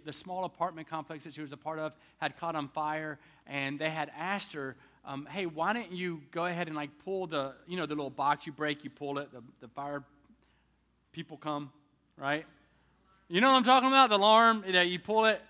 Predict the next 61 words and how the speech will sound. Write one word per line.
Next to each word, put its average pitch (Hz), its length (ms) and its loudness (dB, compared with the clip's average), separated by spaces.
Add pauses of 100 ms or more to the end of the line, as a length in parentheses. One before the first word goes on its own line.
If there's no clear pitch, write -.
right? 202 380 8 (500)
So 220 400 4
they're 202 120 6
like, 214 180 8
"Why 233 140 2
don't 269 100 -2
you 233 100 -6
go 233 100 2
and 214 100 2
pull 254 140 0
that?" 202 140 0
They're 180 80 2
like, 185 240 4
"I 185 80 2
didn't," 190 240 -2
she 196 160 -10
just 170 200 -8
said, 214 200 -4
"I 165 80 -2
didn't 185 180 -8
think 190 160 -6
at 190 100 -10
the 165 60 -14
time 180 300 -8
it 143 80 -12
was 147 120 -10
all 156 120 -4
that 131 220 -10
bad." 156 440 -12 (1000)
And 165 180 -4
yet 165 220 -2 (120)
they 156 140 -2
lost 160 360 -8
the 147 80 -12
building. 123 380 -10
Like, 120 180 -14
th-, 143 180 -12
there 143 100 -6
was 131 120 -8
no 143 140 -8
way 139 160 -6
they 131 100 -10
were 131 100 -10
going 127 220 -12
to 131 60 -10
be 127 80 -14
able 120 80 -14
to 117 60 -16
repair 120 400 -10
it. 101 120 -20 (800)
And 165 80 -8
the 180 60 2
reason 226 220 6
I 180 40 6
share 214 180 0
that 175 120 -2
story 214 220 0
is 160 60 -4
because 156 280 -6
I 175 40 4
think 196 220 -4